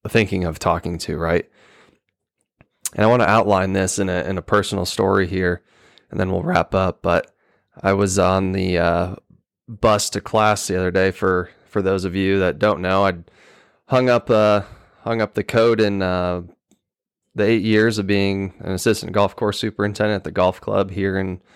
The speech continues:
Columbus, Ohio, and going back to, uh, the Ohio State University for a graduate program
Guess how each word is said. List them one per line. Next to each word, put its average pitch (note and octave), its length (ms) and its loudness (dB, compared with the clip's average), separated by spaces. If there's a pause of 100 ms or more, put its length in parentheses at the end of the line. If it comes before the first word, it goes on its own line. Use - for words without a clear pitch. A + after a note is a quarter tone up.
(420)
Columbus, A#2 320 2
Ohio, A2+ 440 2
and G#2 160 -2
going G2 240 0
back F#2+ 320 -2
to, F#2+ 340 -4
uh, F#2 320 -2 (800)
the G#2+ 220 2
Ohio G2 260 4
State G#2 300 0
University F#2+ 680 -2
for F2+ 320 -2
a - 140 -2
graduate G2+ 560 0
program F2+ 560 -2